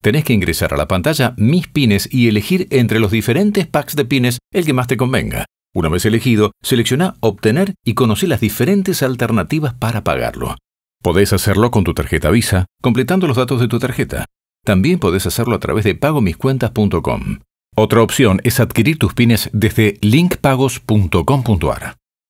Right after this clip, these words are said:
Si preferís hacerlo desde Pago Fácil o Rapipago, imprimí el cupón y acércate a cualquiera de las sucursales. Al momento de realizar transferencias en alguno de tus equipos, tus pines se completarán automáticamente.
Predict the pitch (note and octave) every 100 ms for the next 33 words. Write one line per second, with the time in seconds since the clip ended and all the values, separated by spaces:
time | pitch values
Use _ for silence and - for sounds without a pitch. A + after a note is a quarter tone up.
0 | - - A2+ G2+ G2 A2+ - E2 G#2+ G2+
1 | E2+ E2+ F2 F2+ F#2+ G2 F#2 B2+ - E2
2 | E2+ E2 G#2 G#2+ G2+ C#2 C#2+ _ A2+ G#2
3 | F#2+ B2+ C3+ E2+ D#2 B2 B2 G2+ G#2 F#2+
4 | G2+ E3 D#3 G2+ G#2+ F#2 F2+ D#3 E3+ D3
5 | B2 A2+ G#2+ - E2 C2+ - - - -
6 | _ _ _ _ A#2+ D3+ A2 F2 A#2 G#2
7 | F2 E2+ D2+ D#2+ C3+ C3 E2 D2+ D#2+ D#2+
8 | G#2+ F#2 E2 - G#2+ F#2 F2 A2+ D#3+ D#2+
9 | C#2 C#2+ - C#2+ C3+ D2 - - _ C3
10 | B2+ G3+ F#3+ - - - A2 G#2 G2+ G2+
11 | D#3+ - A2 G2+ G#2+ D3 C3 - C2 -
12 | - -